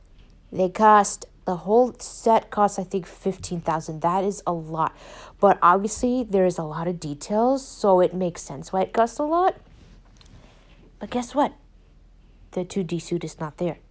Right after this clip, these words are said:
They didn't show it. To be honest, I like the Four Storms two D suit.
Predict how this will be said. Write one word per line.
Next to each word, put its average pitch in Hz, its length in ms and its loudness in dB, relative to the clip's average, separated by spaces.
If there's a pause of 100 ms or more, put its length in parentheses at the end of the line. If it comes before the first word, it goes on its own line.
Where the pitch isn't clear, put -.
(140)
They 180 120 -2
didn't 160 200 -4
show 175 240 2
it. - 180 -4 (2000)
To 208 100 -6
be 233 140 4
honest, 202 460 4
I 190 140 2
like 202 420 2
the 196 80 -6
Four 190 320 2
Storms 160 440 -6
two - 200 -10
D 143 180 -10
suit. - 380 -12